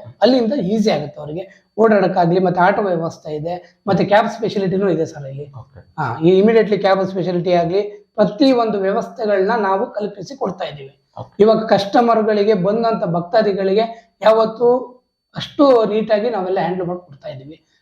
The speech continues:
Speaker 1: ಅವರು ತುಂಬಾ ಖುಷಿಯಿಂದ ಹೋಗ್ತಾ ಇದ್ದಾರೆ. ಮತ್ತೆ ಇಲ್ಲಿ ವಿದ್ಯಾಭಾರತಿ ಚೌಲ್ಟ್ರಿ ಅಂತ ಇದೆ,
Speaker 2: ಹ್ಮ್.
Speaker 1: ಬ್ರಾಹ್ಮಣ ಚೌಲ್ಟ್ರಿ,
Speaker 2: ಹ್ಮ್.
Speaker 1: ತುಂಬಾ ಚೆನ್ನಾಗಿ ನಡೀತಾ ಇದೆ.
Speaker 2: ಪಕ್ಕದಲ್ಲೇ ರೈತ ಭವನ ಕೂಡ.
Speaker 1: ರೈತ ಭವನ ಇದೆ, ಇದು ಒಕ್ಕಲಿಗ ಸಮುದಾಯ ಭವನ,
Speaker 2: ಹಾ.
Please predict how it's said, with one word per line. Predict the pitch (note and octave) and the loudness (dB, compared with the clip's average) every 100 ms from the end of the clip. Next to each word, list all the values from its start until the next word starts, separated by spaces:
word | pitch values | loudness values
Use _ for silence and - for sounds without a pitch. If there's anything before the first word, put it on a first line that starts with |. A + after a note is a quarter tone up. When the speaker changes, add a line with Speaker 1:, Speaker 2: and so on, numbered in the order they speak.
| - | 2
Speaker 1:
ಅವರು | G#3+ C4 | 4 6
ತುಂಬಾ | B3 A#3 | 4 2
ಖುಷಿಯಿಂದ | A#3 A3 A#3+ A3+ | 0 -4 -2 0
ಹೋಗ್ತಾ | G#3+ F#3+ G3 G3 | 0 0 -4 -6
ಇದ್ದಾರೆ. | F3 F3 G3 - - _ | -4 -2 -4 -6 -16 _
ಮತ್ತೆ | A3 G3 | -2 0
ಇಲ್ಲಿ | G3 F#3+ | 2 2
ವಿದ್ಯಾಭಾರತಿ | F#3 A3+ G#3+ F#3+ G3+ | 2 2 2 -2 -6
ಚೌಲ್ಟ್ರಿ | G3+ A3 G#3+ F3+ | -2 -2 -2 -4
ಅಂತ | D#3+ | -6
ಇದೆ, | D#3+ D3+ D#3 | -8 -10 -8
Speaker 2:
ಹ್ಮ್. | E3+ _ A#2+ - | -10 _ -16 -6
Speaker 1:
ಬ್ರಾಹ್ಮಣ | E3+ F3+ F3 D#3 | 0 2 2 -2
ಚೌಲ್ಟ್ರಿ, | F3 D3+ D3+ F3+ | -6 -6 -6 -8
Speaker 2:
ಹ್ಮ್. | - _ - | -12 _ 0
Speaker 1:
ತುಂಬಾ | B3+ C4+ A#3 G#3 F#3+ F3 E3+ E3 | 4 6 6 4 2 2 2 2
ಚೆನ್ನಾಗಿ | - G#3+ G#3+ G3 F3+ E3+ E3 E3+ | 0 2 2 4 2 0 -4 -6
ನಡೀತಾ | F3 F3 E3+ D3 | -2 -2 -2 -6
ಇದೆ. | D3+ E3 _ _ - | -6 -10 _ _ 0
Speaker 2:
ಪಕ್ಕದಲ್ಲೇ | E3+ E3+ D#3 E3+ | 2 4 4 4
ರೈತ | D#3 D3+ D#3+ | 2 2 2
ಭವನ | D3+ C#3+ | 2 0
ಕೂಡ. | C3 - G#3 | 0 0 2
Speaker 1:
ರೈತ | A3+ G#3+ | 2 0
ಭವನ | F3+ E3 D3+ D3+ | -2 -4 -6 -10
ಇದೆ, | C#3+ F3 F3 - - | -6 -4 -4 -10 -4
ಇದು | F#3 F#3+ | -2 2
ಒಕ್ಕಲಿಗ | F3+ F3+ F3+ A3+ G3+ | 2 2 2 0 2
ಸಮುದಾಯ | F#3+ F#3+ F#3 F3+ E3+ | 0 -2 -4 -2 -2
ಭವನ, | D3+ C#3+ C#3 | -2 -8 -10
Speaker 2:
ಹಾ. | D#3 D#3+ A2+ G#2 _ | -14 -14 -18 -20 _